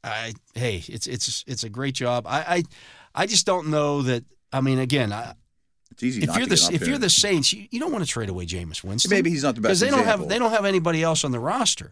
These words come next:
Speaker 2: Right, it'd be Taysom Hill or
Speaker 1: When
Speaker 2: somebody.
Speaker 1: people were
Speaker 2: They'd be in
Speaker 1: saying,
Speaker 2: the
Speaker 1: you know,
Speaker 2: same boat as these guys starting to
Speaker 1: Oh, yeah.
Speaker 2: DeVito
Speaker 1: You,
Speaker 2: or
Speaker 1: I mean,
Speaker 2: whatever, yeah.
Speaker 1: if you think you're a legitimate team, you're not trading away your backup quarterback.
Speaker 2: Right. Uh, maybe th-, they're a bad example 'cause they're still in it, but Andy Dalton.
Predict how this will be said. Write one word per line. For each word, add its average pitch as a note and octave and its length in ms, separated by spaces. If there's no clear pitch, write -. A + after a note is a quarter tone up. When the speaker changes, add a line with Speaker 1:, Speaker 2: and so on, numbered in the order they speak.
Speaker 2:
Right, A2 220
it'd F2+ 120
be F#2 80
Taysom E2 320
Hill D#2+ 140
or C#2 140
Speaker 1:
When - 80
Speaker 2:
somebody. F#3 240
Speaker 1:
people E3+ 120
were F#3 80
Speaker 2:
They'd - 80
be G3 60
in F#3+ 60
Speaker 1:
saying, F3+ 100
Speaker 2:
the D#3 80
Speaker 1:
you C3+ 80
know, A#2 60
Speaker 2:
same G2 180
boat F#2 200
as E2 140
these F2 180
guys D2+ 280
starting - 340
to - 60
Speaker 1:
Oh, - 20
yeah. E2+ 280
Speaker 2:
DeVito D#2+ 100
Speaker 1:
You, A3 160
Speaker 2:
or - 20
Speaker 1:
I D#3+ 60
mean, E3 140
Speaker 2:
whatever, E3 180
yeah. D3 60
Speaker 1:
if - 80
you B3+ 80
think - 260
you're F#3+ 140
a D3+ 60
legitimate C#3 560
team, C3+ 300
you're C3+ 80
not - 160
trading A2+ 300
away G2 100
your F2 80
backup G2 320
quarterback. F3+ 680
Speaker 2:
Right. F2+ 300
Uh, E2 60
maybe C3+ 400
th-, A2+ 240
they're C3+ 180
a A#2 60
bad G#2+ 200
example G2 420
'cause F2 180
they're F2+ 120
still D#2+ 260
in C#2+ 120
it, - 280
but - 340
Andy D#3 200
Dalton. E2 420